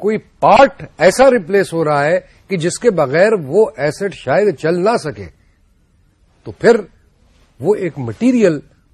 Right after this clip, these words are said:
چیز بن جاتی ہے، بھلے اس کی قیمت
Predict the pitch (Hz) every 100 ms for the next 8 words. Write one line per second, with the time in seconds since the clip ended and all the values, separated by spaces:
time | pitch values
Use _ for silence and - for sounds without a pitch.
0 | _ 143 127 123 123 135 131 185 208 196
1 | _ _ 113 196 190 135 - - 120 135
2 | 190